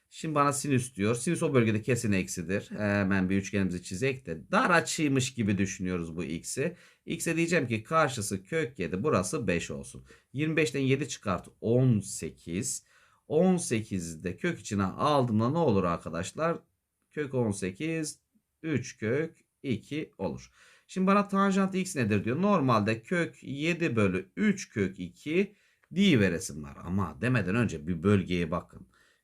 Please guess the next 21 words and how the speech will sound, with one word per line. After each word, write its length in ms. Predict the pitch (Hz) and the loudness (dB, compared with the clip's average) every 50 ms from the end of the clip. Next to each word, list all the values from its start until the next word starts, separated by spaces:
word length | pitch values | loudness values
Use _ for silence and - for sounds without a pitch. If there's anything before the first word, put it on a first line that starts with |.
| _ - | _ -8
Yüz 320 | 104 117 131 131 131 - | -4 -4 -4 -4 -4 -4
seksen 540 | - 123 117 107 113 - - 127 123 117 92 | -2 -2 -2 -2 -4 -4 -2 0 0 0 0
ile 280 | 82 82 82 80 85 | 0 -2 -2 -2 -2
iki 160 | 98 98 - 123 | -4 -2 -2 -2
yüz 100 | 107 104 | -2 0
yetmiş 280 | - - - 123 - | -2 -4 -6 -6 -2
arasında 400 | 123 98 90 85 - - 95 101 | -2 0 0 -2 -2 -4 -4 -2
burada 300 | 135 147 131 110 104 92 | -2 0 2 2 2 2
bir 60 | 95 | 4
yerde 220 | 95 87 82 82 - | 2 2 2 0 -2
tanjantım 540 | - 117 117 113 101 101 95 90 - 92 107 | -2 0 0 2 2 2 0 0 0 -2 -2
ne? 140 | 139 175 | -2 -2
Ha, 300 | 170 139 120 98 87 85 - | 0 0 0 0 0 0 2
artı. 460 | 80 117 123 107 87 85 - - - - - - _ _ _ | 4 6 6 6 4 2 -4 -10 -18 -20 -20 -20 _ _ _
O 100 | - 135 | -4 -2
zaman 180 | 127 127 127 127 | 0 2 2 2
sıkıntı 420 | 127 - 127 123 123 110 107 101 | 0 -2 -4 -4 -4 -2 0 0
yok. 160 | 92 85 - | -2 -2 0
Bunun 180 | 127 127 117 104 | 0 2 2 4
cevabı 340 | 90 98 92 92 104 135 165 | 4 4 4 4 2 4 4
artıymış. 540 | 165 147 123 107 - - 87 78 - - | 6 6 6 4 2 -2 -6 -8 -8 -14